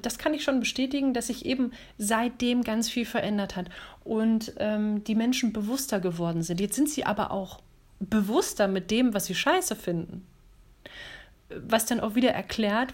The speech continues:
warum, also das ist ja wie so Vulkane, ja, dass sie dann irgendwie, äh, sie spüren das, okay, eigentlich hab ich gar keinen Bock auf den Job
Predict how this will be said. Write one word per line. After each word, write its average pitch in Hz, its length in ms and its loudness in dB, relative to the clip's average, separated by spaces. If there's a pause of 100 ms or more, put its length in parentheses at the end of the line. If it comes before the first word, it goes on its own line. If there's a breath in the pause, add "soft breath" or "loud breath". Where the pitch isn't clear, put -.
warum, 226 320 2
also 196 160 0
das 208 160 -2
ist 247 100 -4
ja 226 120 0
wie 226 80 0
so 214 180 2
Vulkane, 190 640 2
ja, 196 200 0
dass 208 200 -4
sie 214 80 -2
dann 202 140 -2
irgendwie, 208 560 0
äh, 190 160 -4
sie 190 160 -2
spüren 220 360 0
das, 262 200 2
okay, 185 240 -4
eigentlich 226 340 -2
hab 208 80 -6
ich 196 100 -6
gar 180 120 -6
keinen 180 160 -4
Bock 170 140 -6
auf 165 80 -12
den 160 120 -6
Job 160 160 -8